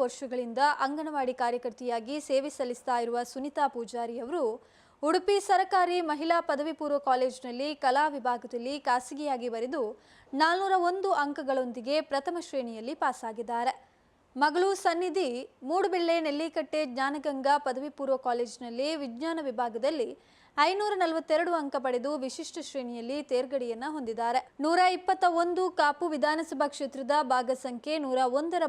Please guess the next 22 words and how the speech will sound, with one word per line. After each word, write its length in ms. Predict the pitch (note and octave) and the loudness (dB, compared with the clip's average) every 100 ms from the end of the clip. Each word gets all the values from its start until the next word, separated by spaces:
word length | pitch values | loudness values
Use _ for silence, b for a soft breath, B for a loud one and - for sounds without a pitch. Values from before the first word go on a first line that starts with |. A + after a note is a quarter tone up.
| B3+ | 0
ಮತಗಟ್ಟೆ 420 | B3+ C4 B3+ C4+ B3 | -2 -4 -2 0 0
ಅಧಿಕಾರಿಯಾಗಿಯೂ 760 | A#3+ C4 B3+ B3 A#3 G#3+ B3+ D#4 C4+ | -2 -2 -2 -2 -4 -4 -4 0 2
ಕಾರ್ಯನಿರ್ವಹಿಸ್ತಾ 760 | C4 C#4+ C4+ B3+ B3 - B3 A#3+ | 2 2 -4 -2 -4 -4 -4 -2
ಇರುವ 140 | B3 B3+ - | 0 -2 -4
ಸುನಿತಾ 320 | B3 - C4 A#3 | -10 -2 0 0
ಅವರು 220 | B3+ E4+ G#3+ b b b b - - | 0 -2 -2 b b b b -2 4
ಸಾವಿರದ 300 | E4 F4+ F#4+ | 4 6 4
ಒಂಬೈನೂರ 340 | F#4 F#4+ F#4+ F#4 | 4 2 2 0
ತೊಂಬತ್ನಾಲ್ಕರಲ್ಲಿ 760 | E4+ F4 E4+ D#4+ D#4+ D4+ C#4+ E4 D4+ | 2 0 0 -2 0 0 0 2 2
ಎಸ್ 120 | C4+ D4+ | 0 -2
ಎಸ್ 80 | D#4+ | -4
ಎಲ್ 100 | C#4 - | -4 -4
ಸಿ 100 | D4+ C#4+ | -4 2
ತೇರ್ಗಡೆಯಾಗಿದ್ರು. 720 | C4+ C#4 C#4 A#3 A3+ A#3+ B3 - - A#3+ | 2 2 -2 -2 -2 -4 -4 -4 -4 2
ಬಳಿಕ 260 | D4 F#4+ G4+ C4+ A3+ B3 - | 2 4 4 4 2 -2 -6
ಶಿಕ್ಷಣ 360 | D#4+ - G4+ F#4+ | -6 -2 2 2
ಮುಂದುವರಿಸಲಾಗದೆ 920 | D#4 D4+ D#4 D4 - C#4 B3+ A#3+ B3 E4 D#4 | 2 2 2 0 0 0 2 0 2 4 4
ಹದಿನೆಂಟು 440 | C4+ D4 D#4+ E4 C#4 | 0 0 -2 0 0
ವರ್ಷ 180 | B3 - C4+ | 0 -2 -2
ಪ್ರಾಯದಲ್ಲಿ 540 | B3 A#3+ A#3 A3+ B3+ D#4+ C#4 | 0 -2 -2 -6 -4 -2 0
ಅಂಗನವಾಡಿ 540 | D4+ E4+ E4+ D4 B3+ C4 | 0 0 0 2 0 0
ಕಾರ್ಯಕರ್ತೆಯಾಗಿ 840 | A#3+ C4 C4 A#3 B3+ B3 A3+ G#3+ | 0 0 -4 -8 -8 -6 -6 -4